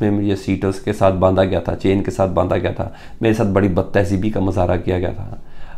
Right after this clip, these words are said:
अरे भाई, उस वक्त तो डिक्टेटर था, परवेज मुशर्रफ साहब थे जिन्होंने आपके साथ ये सलूक किया। ये तो आपकी हुकूमत है,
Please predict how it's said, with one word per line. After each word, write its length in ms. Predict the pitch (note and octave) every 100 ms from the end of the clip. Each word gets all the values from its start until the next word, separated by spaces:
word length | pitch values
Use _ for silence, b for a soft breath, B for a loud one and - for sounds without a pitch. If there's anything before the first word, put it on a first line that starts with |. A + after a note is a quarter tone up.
| B
अरे 120 | B2+
भाई, 200 | A#2 B2+
उस 260 | D3 -
वक्त 120 | C3 -
तो 140 | C3 C3+
डिक्टेटर 480 | C3 A#2+ D3+ C3+ A2
था, 300 | - G2+ - - - - - - - D3 - - - - - - - - A2
परवेज 280 | G#2+ A2
मुशर्रफ 320 | G#2+ G#2+ A2 G2
साहब 260 | F2 D#2+ F#2+
थे 40 |
जिन्होंने 320 | G2+ G2 F#2+
आपके 220 | F2 -
साथ 200 | - -
ये 120 | F#2+ G2+
सलूक 280 | - -
किया। 180 | - A#2+ C3
ये 60 | B2+
तो 100 | F3
आपकी 280 | D#3 -
हुकूमत 360 | A#2+ - F2+
है, 80 | -